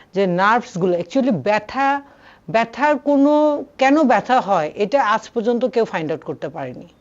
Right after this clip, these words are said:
যে আমাদের শরীরে ব্যথা কেন হয়। তো বিভিন্ন কারণে ব্যথা হতে পারে। অনেক সময় দেখা যায় অতিরিক্ত দুশ্চিন্তার কারণে, অ্যাংজাইটির জন্য মানুষের ব্যথা হয়, মানসিক প্রেশারেও ব্যথা হয়, তারপরে অসুখ বিসুখ তো যেন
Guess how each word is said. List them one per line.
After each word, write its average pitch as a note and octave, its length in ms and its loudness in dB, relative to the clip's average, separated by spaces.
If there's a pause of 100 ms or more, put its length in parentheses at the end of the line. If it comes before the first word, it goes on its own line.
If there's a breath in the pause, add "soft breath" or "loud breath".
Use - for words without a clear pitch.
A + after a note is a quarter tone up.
(680 soft breath)
যে G3 80 -4
আমাদের G3 280 -2
শরীরে A3 440 0
ব্যথা F3+ 340 -4
কেন D3 240 -8
হয়। B2 280 -12 (600 loud breath)
তো G3 80 -6
বিভিন্ন D4+ 600 4
কারণে G3+ 400 0
ব্যথা E3 280 -2
হতে F3 180 -6
পারে। G3 180 -2
অনেক F#3+ 240 -2
সময় G#3 200 -6
দেখা F#3+ 240 -2
যায় G3+ 140 -2
অতিরিক্ত G#3 420 -6
দুশ্চিন্তার G3+ 560 -4
কারণে, F#3+ 240 -4
অ্যাংজাইটির F#3+ 640 -4
জন্য G#3+ 540 0 (500 loud breath)
মানুষের F3 340 -2
ব্যথা D#3+ 300 -4
হয়, E3 440 -4 (420 loud breath)
মানসিক F3 480 -2
প্রেশারেও F#3+ 640 0
ব্যথা E3+ 280 -2
হয়, E3 440 -4 (560 loud breath)
তারপরে E3+ 540 -2 (220)
অসুখ G#3 220 0
বিসুখ F#3+ 320 -2
তো G3+ 100 0
যেন F3 200 0